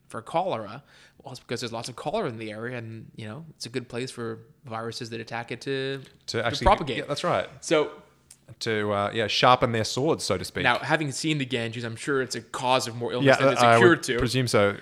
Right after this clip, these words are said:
Speaker 2: In
Speaker 1: But, but maybe
Speaker 2: the
Speaker 1: a hundred years
Speaker 2: twenty-first
Speaker 1: ago, when they
Speaker 2: century.
Speaker 1: were described
Speaker 2: Yeah.
Speaker 1: this, it wasn't quite so bad, and maybe there was a net benefit to it. I'm sure that's not how it is now.
Speaker 2: <laughs>
Speaker 1: But that's really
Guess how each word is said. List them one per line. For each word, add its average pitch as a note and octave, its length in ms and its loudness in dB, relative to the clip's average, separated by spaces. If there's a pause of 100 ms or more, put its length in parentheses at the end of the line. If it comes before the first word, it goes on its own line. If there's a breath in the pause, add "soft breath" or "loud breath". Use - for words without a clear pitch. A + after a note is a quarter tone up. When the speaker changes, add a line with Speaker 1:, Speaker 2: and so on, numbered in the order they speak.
Speaker 2:
In G#2 200 -4
Speaker 1:
But, - 440 -2
but F3 140 -2
maybe F3+ 300 2
Speaker 2:
the F3+ 60 4
Speaker 1:
a - 20 2
hundred A2+ 220 2
years D3 160 2
Speaker 2:
twenty-first A2 160 0
Speaker 1:
ago, A#2+ 80 6
when B2 80 4
they - 40 2
Speaker 2:
century. B2+ 140 2
Speaker 1:
were B2 60 -2
described B2 420 2
Speaker 2:
Yeah. B2 80 -2
Speaker 1:
this, - 80 -6
it B2+ 60 -6
wasn't A#2+ 220 -4
quite A2 200 -4
so A2+ 100 -4
bad, G#2+ 280 -4
and A2+ 80 -8
maybe A#2 220 -6
there A#2 120 -6
was A#2 80 -8
a A#2 80 -4
net A#2+ 340 -4
benefit A#2 420 -4
to A2 160 -6
it. - 80 -10 (240)
I'm A2+ 200 -8
sure C3 200 -8
that's A#2 160 -6
not A#2+ 140 -8
how A2 200 -6
it A2 60 -8
is A2 140 -10
now. G#2+ 220 -10 (140)
Speaker 2:
<laughs> - 180 -20
Speaker 1:
But D#3 80 2
that's F#3 240 2
really D#3 180 0